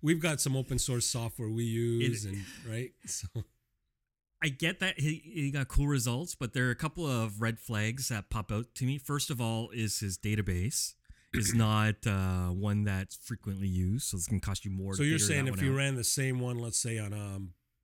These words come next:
Speaker 1: let's say Postgres
Speaker 2: S Q L
Speaker 1: or
Speaker 2: Server, Oracle, uh, 'cause I don't think any of those are optimized for,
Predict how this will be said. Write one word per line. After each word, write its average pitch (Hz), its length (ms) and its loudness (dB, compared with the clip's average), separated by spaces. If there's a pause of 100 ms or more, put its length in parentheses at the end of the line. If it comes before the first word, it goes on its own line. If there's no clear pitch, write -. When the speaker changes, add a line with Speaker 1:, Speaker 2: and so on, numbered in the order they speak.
(240)
Speaker 1:
let's - 220 -6
say 113 80 -4
Postgres 107 580 6
Speaker 2:
S 120 100 0
Q 123 80 -2
L - 20 2
Speaker 1:
or - 40 2
Speaker 2:
Server, 120 600 0
Oracle, 113 720 -4
uh, 120 60 -16 (280)
'cause 113 140 -2
I 117 80 4
don't 139 140 2
think 123 140 0
any 113 180 4
of 107 80 4
those 104 300 4
are 98 140 2
optimized 101 720 0
for, 95 380 0